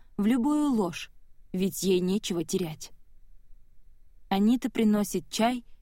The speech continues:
и три женщины, объединенные отчаянным желанием найти Эви,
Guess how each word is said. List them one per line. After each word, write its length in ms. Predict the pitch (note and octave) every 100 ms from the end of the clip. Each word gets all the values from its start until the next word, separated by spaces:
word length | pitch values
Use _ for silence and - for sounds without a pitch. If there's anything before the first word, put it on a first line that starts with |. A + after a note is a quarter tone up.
| -
и 100 | -
три 220 | G3+ G3 F#3
женщины, 600 | F#3 B3+ - B3+ A#3+ -
объединенные 880 | G#3 F3+ F#3 F#3 F#3+ G3+ G3 F3+ F3
отчаянным 640 | F3+ - G3 F#3 F#3 F3+
желанием 560 | E3+ F3 F3 F3 F3 E3+
найти 420 | E3+ E3 - F3+ -
Эви, 340 | G#3 A3 A3+